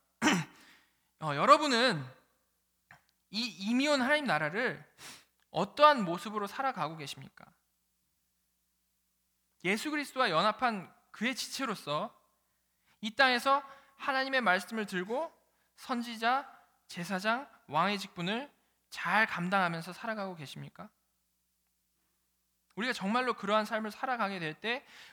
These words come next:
우리는 성경이 말하고 있는 그리스도의 그 고난을 실제로 겪게 될 것입니다. 그러나 말씀드린 대로 그 고난은 끝이 아니고요. 그것보다 더 큰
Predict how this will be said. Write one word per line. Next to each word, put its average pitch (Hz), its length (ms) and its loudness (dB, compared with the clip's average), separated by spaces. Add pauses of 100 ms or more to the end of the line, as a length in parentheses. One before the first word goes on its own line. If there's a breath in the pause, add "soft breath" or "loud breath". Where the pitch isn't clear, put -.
우리는 233 260 -2
성경이 254 540 -2
말하고 190 420 2
있는 175 480 -2 (260 loud breath)
그리스도의 233 640 -4
그 247 200 -4
고난을 190 680 -2 (360)
실제로 262 760 -6 (280)
겪게 170 320 -10
될 151 180 -8
것입니다. 165 420 -12 (1300 loud breath)
그러나 262 200 6
말씀드린 262 540 4
대로 220 160 0
그 220 200 -8
고난은 226 500 -2
끝이 - 340 -6
아니고요. 165 840 -2 (300 loud breath)
그것보다 277 480 2
더 220 300 0
큰 320 280 -2